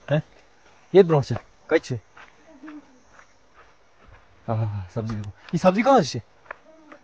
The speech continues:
हैं? अच्छा, ये इनके खेत में पहुँच गए। ये बड़ी खतरनाक चीज़ है, इसको अगर, ये आएगा इधर। हाँ, ये अगर लग जाएगी तो इससे बहुत खारिश जैसी होती है। कशु ने एमसी D मन? ये अगर लगी तो गई कुछ जोश कौन?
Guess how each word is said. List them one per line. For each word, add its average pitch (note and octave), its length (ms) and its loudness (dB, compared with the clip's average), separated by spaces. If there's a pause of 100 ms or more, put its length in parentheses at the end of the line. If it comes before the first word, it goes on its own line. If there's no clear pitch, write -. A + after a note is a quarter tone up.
(340)
हैं? A#3+ 120 8 (1080)
अच्छा, C#3 300 -4
ये G2+ 80 -4
इनके G2+ 180 -6
खेत G#2+ 240 0
में A2+ 140 -6
पहुँच A2 200 -2
गए। C3+ 100 -4 (1200)
ये A2+ 160 6
बड़ी A#2+ 140 6
खतरनाक A#2 500 8 (420)
चीज़ G#2 260 -6
है, A2+ 40 2
इसको A2 220 0
अगर, A2+ 140 2 (240)
ये C#3 80 10
आएगा F#3+ 320 8
इधर। G3+ 180 10 (720)
हाँ, F#2+ 220 -6 (420)
ये G2+ 60 4
अगर G#2+ 140 6
लग G#2 160 2
जाएगी A2 300 2
तो A2+ 100 -6
इससे G#2 180 -6
बहुत G2+ 180 -4
खारिश G2 300 0
जैसी F#2+ 180 -6
होती F#2 180 -4
है। F#2 100 -4
कशु D3 180 6
ने G3 180 2
एमसी D#3+ 260 4
D G3+ 120 6
मन? C#4 120 6 (640)
ये A#2 60 4
अगर B2+ 100 8
लगी C3 180 10
तो C#3+ 60 4
गई D#3+ 100 10
कुछ E3 120 4
जोश D3+ 240 8
कौन? D4+ 160 4